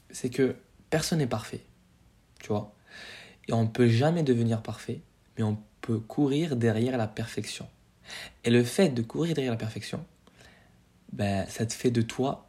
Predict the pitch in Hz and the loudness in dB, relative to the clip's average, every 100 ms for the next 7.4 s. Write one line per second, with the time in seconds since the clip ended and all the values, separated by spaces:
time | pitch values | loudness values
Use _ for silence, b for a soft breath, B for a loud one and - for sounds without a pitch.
0 | - 117 107 113 113 117 - 107 107 - | -8 -2 0 0 0 -2 0 -2 -2 -10
1 | _ _ _ - 110 117 113 104 104 101 | _ _ _ -4 -2 2 2 2 0 -6
2 | 117 _ _ B B B B B - - | -8 _ _ B B B B B -16 -4
3 | 131 127 - 107 104 95 - 110 - 139 | 0 0 -2 -2 -2 -2 -2 0 0 2
4 | 135 113 101 - _ _ - 95 95 101 | 4 2 0 -8 _ _ -6 -2 0 0
5 | 156 120 - _ _ _ B B B B | -2 -4 -12 _ _ _ B B B B
6 | - - 107 101 98 98 95 95 107 110 | -12 -4 0 2 2 2 0 -2 -6 -8
7 | 117 120 120 120 | -10 -10 -12 -14